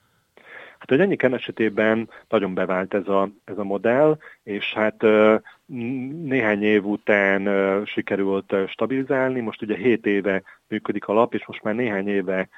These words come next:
nyereséges, és hát terjeszkedni is, ö, tudott. Hát ugye az, hogy most ebbe a magyar projektbe is bele tudunk vágni, tulajdonképpen az is ennek köszönhető,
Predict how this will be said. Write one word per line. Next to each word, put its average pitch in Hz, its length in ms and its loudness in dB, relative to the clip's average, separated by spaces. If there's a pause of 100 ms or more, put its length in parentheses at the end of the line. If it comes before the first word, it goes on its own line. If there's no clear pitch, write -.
(120)
nyereséges, 139 1120 0
és 101 420 -6 (100)
hát 117 160 -6
terjeszkedni 98 680 -2
is, - 220 -8
ö, 101 140 -2
tudott. 135 420 2
Hát - 180 -6
ugye 110 260 -2 (100)
az, 113 200 -8
hogy 107 140 -8
most 107 220 -10
ebbe 107 160 -2
a 104 40 0
magyar 107 260 -2
projektbe 104 340 -2
is 98 100 -2
bele 101 200 0
tudunk 98 300 -8
vágni, 101 460 0 (220)
tulajdonképpen 104 560 -6
az 117 160 -4
is 95 220 -6
ennek 101 280 -6
köszönhető, 101 800 -2